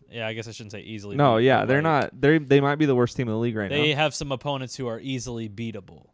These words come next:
Speaker 2: Okay, like the Magic.
Speaker 1: Yeah, I
Speaker 2: The
Speaker 1: don't know if they play the
Speaker 2: Rockets,
Speaker 1: Magic,
Speaker 2: maybe.
Speaker 1: but I, but I know they, I think they play the Rockets again at least once.
Speaker 2: They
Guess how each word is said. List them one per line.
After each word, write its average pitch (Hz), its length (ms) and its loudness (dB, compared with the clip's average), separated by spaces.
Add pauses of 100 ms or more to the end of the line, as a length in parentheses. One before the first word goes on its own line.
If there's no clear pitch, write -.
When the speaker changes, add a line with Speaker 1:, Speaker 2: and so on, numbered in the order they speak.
Speaker 2:
Okay, 120 380 0 (100)
like 123 220 -2
the 127 80 -4
Magic. 120 680 -2 (880)
Speaker 1:
Yeah, 113 200 -6
I 117 40 2
Speaker 2:
The 123 60 4
Speaker 1:
don't 123 80 4
know 117 60 6
if 113 80 6
they 123 40 4
play 139 120 0
the - 40 4
Speaker 2:
Rockets, 120 100 -8
Speaker 1:
Magic, 120 240 2
Speaker 2:
maybe. 120 160 0
Speaker 1:
but 117 140 -8
I, 113 220 -8
but 113 160 -10
I 117 80 -6
know 135 180 -4
they, 127 420 -4
I 113 60 -8
think 127 140 -2
they 131 80 -2
play 123 160 -2
the 117 80 -2
Rockets 117 420 -2
again 110 260 -12
at 110 80 -12
least 110 280 -14
once. 113 340 -8
Speaker 2:
They - 0 -